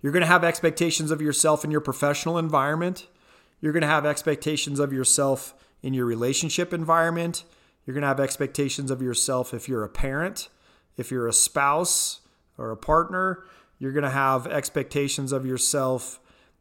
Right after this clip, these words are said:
um, for fitness goals, other goals that you've established, financial goals, things like that, if you're working towards something. But a lot of times we don't really define what are our actual expectations of ourself.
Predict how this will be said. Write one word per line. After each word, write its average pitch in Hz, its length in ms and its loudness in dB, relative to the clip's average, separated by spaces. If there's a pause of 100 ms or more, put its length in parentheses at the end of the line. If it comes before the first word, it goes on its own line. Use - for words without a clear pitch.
um, 120 440 -10
for 139 240 -4
fitness 202 420 -2
goals, 180 800 2
other 165 220 2
goals 151 240 6
that 151 180 0
you've 147 120 -2
established, 139 520 -2
financial 160 460 0
goals, 143 400 2
things 151 240 -2
like 135 220 -2
that, 170 280 4
if - 140 -6
you're 139 80 0
working 143 340 0
towards 147 320 0
something. 151 420 -2 (1400)
But 151 120 -2
a 139 40 -2
lot 170 200 2
of 262 100 -4
times 190 280 4
we 170 80 2
don't 190 220 4
really 180 180 4
define 143 840 2
what 147 240 4
are 185 80 4
our 151 320 6
actual 127 500 -4
expectations 117 880 -8
of 113 200 -12
ourself. 104 720 -8